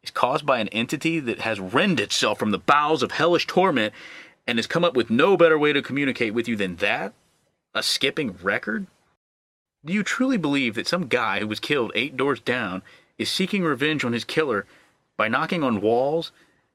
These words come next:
That's the best he can do? I mean, for ghosts, that's the best you can do? I have tried to point out how difficult it might be for a spirit to even be with us,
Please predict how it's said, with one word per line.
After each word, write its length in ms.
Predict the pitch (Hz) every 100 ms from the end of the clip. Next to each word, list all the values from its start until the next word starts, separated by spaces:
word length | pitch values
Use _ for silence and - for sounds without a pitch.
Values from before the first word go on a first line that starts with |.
| _ _
That's 300 | 123 151 -
the 140 | - 120 - -
best 320 | 123 147 -
he 100 | 151
can 200 | 131 95
do? 360 | 107 123 160 156 _ _ _ _ _ _ _ _
I 60 | 139
mean, 180 | 165 160
for 140 | 147
ghosts, 460 | 131 120 85 - - _ _
that's 220 | 117 120
the 120 | -
best 400 | 107 117 120 -
you 80 | 123
can 160 | 113 92
do? 340 | 110 110 123 - _ _ _ _ _ _ _ _ _ _ _ _ _ _ _ _ _
I 60 | 180
have 80 | 196
tried 240 | - 247
to 40 | 208
point 200 | 170 147
out 100 | 113
how 100 | 120
difficult 460 | 110 127 104 90
it 100 | 98
might 320 | 82 120 143 107
be 160 | 110
for 160 | - 101
a 60 |
spirit 380 | - - 120 101
to 100 | -
even 240 | 131 135 117
be 140 | 135
with 340 | 120 139 147
us, 300 | 95 90 -